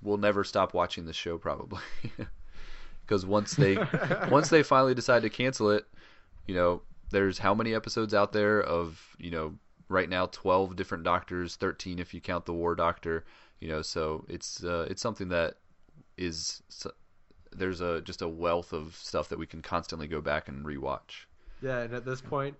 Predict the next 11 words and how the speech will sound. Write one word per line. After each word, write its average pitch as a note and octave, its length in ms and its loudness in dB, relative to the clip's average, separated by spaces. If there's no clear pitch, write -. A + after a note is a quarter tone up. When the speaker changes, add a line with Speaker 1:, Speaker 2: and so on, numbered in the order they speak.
Speaker 2:
I A#2 220 -2
own A2+ 680 -6
way A2+ 500 -6
more A#2 240 -2
seasons A2 600 -4
than G#2 180 -4
I G#2 160 -4
ever G#2 200 -4
expected G2+ 560 -6
to. F#2 200 -8
Speaker 1:
<laughs> G#2+ 80 -6